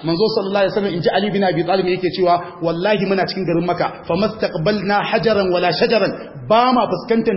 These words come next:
dutse ko ta bishiya, illa qala assalamu alayka ya Rasulullah." Adalci ya kai adalci. Idan ka duba cikin Sunan Tirmidhi, hadisi na dubu ɗaya da ɗari ɗaya da arba'in,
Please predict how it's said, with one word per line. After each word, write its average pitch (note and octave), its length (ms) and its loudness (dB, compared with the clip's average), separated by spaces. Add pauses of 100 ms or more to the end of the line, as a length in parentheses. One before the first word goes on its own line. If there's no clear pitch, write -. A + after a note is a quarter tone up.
(140)
dutse A3 280 2 (120)
ko G#3 160 4
ta - 160 0
bishiya, A3+ 320 2 (320)
illa G3+ 320 0
qala G3 320 0
assalamu F#3+ 320 0
alayka F3 320 -2
ya D#3+ 80 2
Rasulullah." B2+ 480 -4 (1800)
Adalci C4 460 2
ya A#3 100 4
kai A#3+ 160 4
adalci. B3 520 0 (280)
Idan A3+ 220 2
ka B3 80 4
duba B3 180 2
cikin B3 160 0
Sunan A#3+ 400 0
Tirmidhi, A#3 600 2
hadisi G#3 320 0
na A#3 120 2
dubu A#3+ 320 0
ɗaya B3 160 2
da A3+ 100 2
ɗari G#3 220 0
ɗaya A#3 140 2
da - 100 2
arba'in, G3+ 340 2